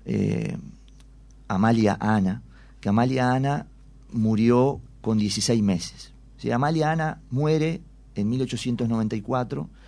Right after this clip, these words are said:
el mismo año que nace Ana Amalia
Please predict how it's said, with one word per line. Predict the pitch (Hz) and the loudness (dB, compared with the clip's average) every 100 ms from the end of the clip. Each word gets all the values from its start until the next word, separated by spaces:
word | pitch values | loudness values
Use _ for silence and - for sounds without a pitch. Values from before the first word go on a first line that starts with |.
| - - - | -20 -18 0
el | 123 127 | 2 4
mismo | 160 160 151 | 4 2 2
año | 143 143 147 | 2 0 -4
que | 147 110 | -4 -2
nace | 113 - 131 - | -2 -4 -6 -4
Ana | 104 95 | -2 0
Amalia | 87 87 - | -2 -4 -10